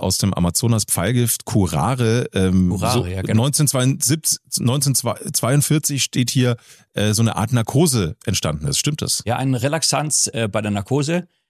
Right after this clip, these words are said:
Speaker 2: Äh, du musst die Muskeln entspannen bei der, bei der Narkose.
Speaker 1: Mhm.
Speaker 2: Und dann bekommen die das gespritzt, ein Derivat davon gespritzt,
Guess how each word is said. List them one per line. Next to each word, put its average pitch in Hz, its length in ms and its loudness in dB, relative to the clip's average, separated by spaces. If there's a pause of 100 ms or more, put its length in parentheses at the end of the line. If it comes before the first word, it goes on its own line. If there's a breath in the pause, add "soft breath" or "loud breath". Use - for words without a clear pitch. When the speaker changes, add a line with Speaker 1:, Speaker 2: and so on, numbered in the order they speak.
(160)
Speaker 2:
Äh, 107 200 -2
du 113 180 0
musst 120 300 2
die 113 60 2
Muskeln 117 320 2
entspannen 95 560 -4
bei 90 100 -6
der, 95 180 -4
bei 101 100 -6
der 95 100 -2
Narkose. 110 440 0
Speaker 1:
Mhm. 87 340 2 (140)
Speaker 2:
Und 120 120 -4
dann 104 120 0
bekommen 113 240 -2
die 104 60 0
das 98 140 -2
gespritzt, - 640 -4
ein 98 120 -2
Derivat 95 600 -2
davon 98 240 -4
gespritzt, - 420 -6